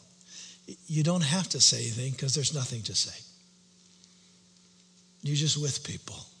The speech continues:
like God is with people. And we hugged, and we cried, and we're standing there, and, and then after a while, when things gathered, we were there about an hour and a half, and, and then at one point, we all gathered around, circled around Jim's body, and holding hands, the whole family,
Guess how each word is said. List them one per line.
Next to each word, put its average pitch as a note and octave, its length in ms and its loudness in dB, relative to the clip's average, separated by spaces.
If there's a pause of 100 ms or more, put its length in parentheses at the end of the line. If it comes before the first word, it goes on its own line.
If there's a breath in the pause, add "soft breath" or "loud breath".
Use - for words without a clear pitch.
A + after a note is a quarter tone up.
(800)
like A2 200 -8
God A2 220 -6
is G2 180 4
with - 160 -14
people. - 340 -14 (1300 loud breath)
And A2 80 -12
we G#2+ 80 -8
hugged, D3 400 2
and G2+ 100 -8
we G2+ 60 -12
cried, C3 560 -2
and F#2 180 -12
we're F#2 120 -8
standing A#2+ 440 0
there, G#2+ 220 -6
and, F2+ 280 -12 (460 loud breath)
and A#2 100 -6
then A#2 80 -4
after A#2 180 -6
a A2+ 40 -6
while, A2+ 240 -6
when A2 100 -8
things A2 260 -2
gathered, A#2 240 -4
we A#2 40 -6
were A#2 80 -4
there A#2+ 80 -4
about A#2 200 -4
an A2+ 80 -6
hour A2+ 120 -8
and A#2 80 -6
a G2+ 40 -4
half, G#2 340 -6
and, F2+ 100 -14 (580 loud breath)
and B2 100 -4
then B2 80 0
at B2+ 80 -8
one B2 200 -2
point, A#2+ 180 -4
we A2+ 120 -6
all A2+ 120 -6
gathered A2+ 400 -6
around, G2+ 460 -10 (160)
circled A2+ 440 -4
around G2+ 220 -8
Jim's F#2+ 260 -4
body, F#2+ 440 -8 (960 loud breath)
and G#2 120 -10
holding A2+ 300 -6
hands, G2 460 -4
the G2+ 100 -8
whole G2 140 -10
family, F#2 480 -10